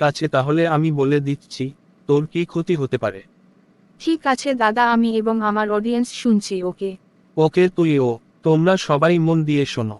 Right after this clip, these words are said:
Speaker 1: দীর্ঘ সময় ধরে মোবাইল বা টিভি দেখলে চোখের ক্লান্তি, শুষ্কতা, চোখে চাপ ও দৃষ্টির ক্ষীণতা হতে পারে। মাথা ব্যথা,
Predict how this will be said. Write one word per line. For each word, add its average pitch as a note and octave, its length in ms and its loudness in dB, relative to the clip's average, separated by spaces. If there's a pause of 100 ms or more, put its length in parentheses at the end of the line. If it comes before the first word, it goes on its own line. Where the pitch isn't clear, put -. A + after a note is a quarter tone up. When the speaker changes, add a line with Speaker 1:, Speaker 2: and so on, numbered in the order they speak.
(420)
Speaker 1:
দীর্ঘ D#3 420 -2
সময় E3+ 400 2
ধরে E3+ 300 2
মোবাইল D3 420 2
বা B2 180 0
টিভি E3 300 -2
দেখলে D#3 380 -2
চোখের D3+ 340 -4
ক্লান্তি, B2+ 520 -4 (360)
শুষ্কতা, E3+ 600 -2 (400)
চোখে D3+ 300 0
চাপ C#3+ 320 -2
ও D#3+ 80 2
দৃষ্টির D3 460 -6
ক্ষীণতা D3+ 420 -2
হতে C3+ 240 -6
পারে। G#2 260 -6 (800)
মাথা C3+ 340 0
ব্যথা, E3+ 320 0